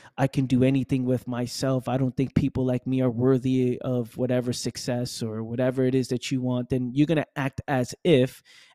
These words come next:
and then you live life within your own limitations.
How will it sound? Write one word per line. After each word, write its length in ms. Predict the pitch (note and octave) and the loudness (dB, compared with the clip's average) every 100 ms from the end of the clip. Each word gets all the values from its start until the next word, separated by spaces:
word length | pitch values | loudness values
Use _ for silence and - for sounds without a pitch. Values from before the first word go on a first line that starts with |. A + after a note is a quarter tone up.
| - | 0
and 120 | D#3 | 4
then 140 | D3+ C#3+ | 4 4
you 120 | C3+ | 2
live 380 | B2 E3 E3 A#2+ | 4 4 4 2
life 480 | A#2 D3 C#3+ B2+ D#3+ | 0 2 2 2 0
within 460 | C3 - D3 D3+ | 2 2 2 2
your 260 | C3 C#3+ - | 2 2 2
own 300 | B2+ A2+ B2 | -2 0 0
limitations. 920 | A#2 C3 - F#3 G3+ - - - - | 0 0 0 0 0 -6 -12 -16 -20